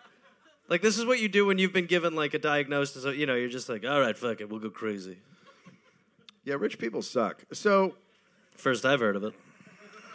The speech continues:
Speaker 2: So drinking was obviously very normal at the time, but John's drinking was excessive.
Speaker 1: So that, I mean, that's crazy. If you're a
Speaker 2: Yeah.
Speaker 1: drunk then.
Speaker 2: I mean, this is right in the middle of the gin craze.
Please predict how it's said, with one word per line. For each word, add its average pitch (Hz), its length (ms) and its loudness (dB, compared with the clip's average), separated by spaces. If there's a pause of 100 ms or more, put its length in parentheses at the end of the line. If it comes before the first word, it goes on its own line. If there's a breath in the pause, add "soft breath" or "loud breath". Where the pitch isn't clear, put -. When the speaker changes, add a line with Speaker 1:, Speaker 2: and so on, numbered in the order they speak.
(1400 soft breath)
Speaker 2:
So 165 140 -2
drinking 214 380 0
was 135 160 -2
obviously 120 320 0
very 110 200 2
normal 101 460 -6
at 101 100 -12
the 101 60 -12
time, 92 380 -10
but 95 160 -12
John's 117 320 -8
drinking 92 420 -12
was 90 160 -10
excessive. 90 720 -14
Speaker 1:
So - 220 -14
that, 147 340 -10
I 135 60 -12
mean, 127 120 -10
that's 139 240 -6
crazy. 107 520 -10 (260)
If 127 140 -10
you're 185 160 6
a - 20 4
Speaker 2:
Yeah. 151 60 0
Speaker 1:
drunk 139 340 0
then. 127 360 -2 (880 soft breath)
Speaker 2:
I 127 80 -8
mean, 147 160 -6
this - 160 -8
is 123 100 -6
right 113 100 0
in 104 60 -6
the 101 60 -8
middle 101 200 -6
of 90 120 -8
the 92 80 -12
gin 113 240 -8
craze. - 460 -16